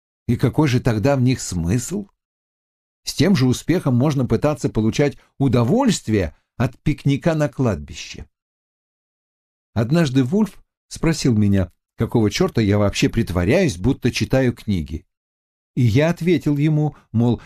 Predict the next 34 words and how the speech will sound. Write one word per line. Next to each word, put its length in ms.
из 160
соображений 880
культуры. 840
«В 80
таком 400
случае, — 680
заявил 560
он, — 240
я 320
могу 260
не 140
утруждать 680
себя, 400
ведь 220
культура, 640
как 240
и 80
деньги, 440
легче 420
всего 400
приходит 580
к 100
тем, 300
кто 180
нуждается 720
в 100
ней 220
меньше 460
всего». 500
Как 240
бы 140
то 160
ни 220
было, 360